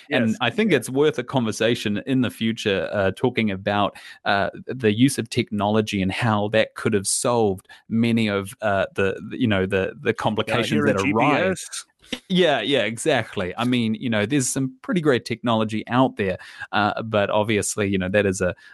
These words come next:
Speaker 1: that is a conversation <laughs> for a, for a later
Speaker 2: Imagine,
Speaker 1: date.
Speaker 2: imagine you are a, a Muggle-born, um, wizard, and, and you're having to choose between really embracing your magic or technology,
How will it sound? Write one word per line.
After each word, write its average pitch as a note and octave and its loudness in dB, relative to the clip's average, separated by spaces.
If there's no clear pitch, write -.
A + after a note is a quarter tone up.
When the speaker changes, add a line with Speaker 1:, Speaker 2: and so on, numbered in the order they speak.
Speaker 1:
that A2 0
is G2 4
a G2 -4
conversation - -2
<laughs> - -14
for A2 0
a, F#2 0
for G#2 -2
a F#2+ 0
later G2 0
Speaker 2:
Imagine, F#3 0
Speaker 1:
date. - -14
Speaker 2:
imagine F3+ 0
you G3 0
are E3 0
a, C3 0
a B2+ -2
Muggle-born, B2 0
um, A#2 -2
wizard, A#2+ -2
and, B2 0
and B2 -4
you're C#3+ 0
having D#3+ -2
to C#3 -8
choose C#3 -2
between C#3+ 0
really D#3+ 2
embracing C#3 0
your C3 2
magic B2+ -2
or D#3+ 0
technology, E3 -4